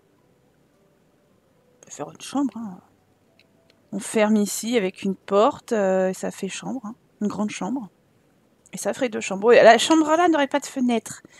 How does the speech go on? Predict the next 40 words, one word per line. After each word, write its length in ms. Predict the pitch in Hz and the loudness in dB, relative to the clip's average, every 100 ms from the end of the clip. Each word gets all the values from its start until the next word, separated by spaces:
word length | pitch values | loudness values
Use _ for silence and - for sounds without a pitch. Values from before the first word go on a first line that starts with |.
| _ | _
Donc, 220 | 233 254 240 | -6 -2 0
euh, 120 | 220 | -2
si 160 | - | -2
ça 160 | 302 294 | 2 2
sent 200 | 269 277 | 4 2
le 40 | |
fauve, 420 | 262 - 302 370 302 | 0 0 2 4 4
eh 60 | |
ben, 140 | 254 254 | 4 2
tant 140 | 254 | 0
pis. 340 | - 214 - 220 | -2 -8 -4 -2
<laughs> 1120 | 233 330 320 - - 214 - 233 233 - - | -2 -4 -12 -14 4 4 4 -2 -4 -6 2
Je 80 | 240 | 2
mettrai 220 | 233 240 | 6 4
un 40 | |
ventilateur 640 | 247 - - 220 262 - - | 4 -2 -2 -2 0 -4 -4
s'il 280 | - 226 | -10 -16
faut. 180 | - - - | -16 -20 -8
<laughs> 1300 | 466 - 494 - - 605 698 554 508 508 - - - - | -6 -4 -6 -6 0 2 2 0 -4 -6 -12 -18 -20 0
Mais 140 | 269 427 | 6 6
je 60 | - | 6
trouve 120 | 339 | -2
ça 160 | - | -2
pas 200 | 403 339 | 0 0
mal. 320 | 277 254 269 - - | 4 2 2 -6 -10
Ah 200 | 226 240 | -6 -4
ouais, 200 | 208 277 | -2 -4
peut-être 320 | - 392 - | -6 -8 -2
une 100 | 285 | -2
chambre, 400 | - 202 233 190 | -2 -8 -8 -10
ouais. 80 | 170 _ _ _ _ _ _ _ _ _ _ _ _ _ - | -14 _ _ _ _ _ _ _ _ _ _ _ _ _ -14
Il 80 | 202 | -6
y 40 | |
a 20 | |
plein 100 | 320 | -2
de 80 | 427 | 2
possibilités, 600 | 440 427 339 302 269 269 | 2 2 -2 -2 0 0
donc, 240 | 190 - 180 | 0 -6 -12
euh. 80 | 175 _ _ _ _ _ _ _ _ _ _ - _ _ _ _ _ _ _ _ _ _ _ _ _ _ _ _ | -12 _ _ _ _ _ _ _ _ _ _ -20 _ _ _ _ _ _ _ _ _ _ _ _ _ _ _ _
Attendez. 520 | 208 - 196 185 180 | -10 -8 -10 -10 -14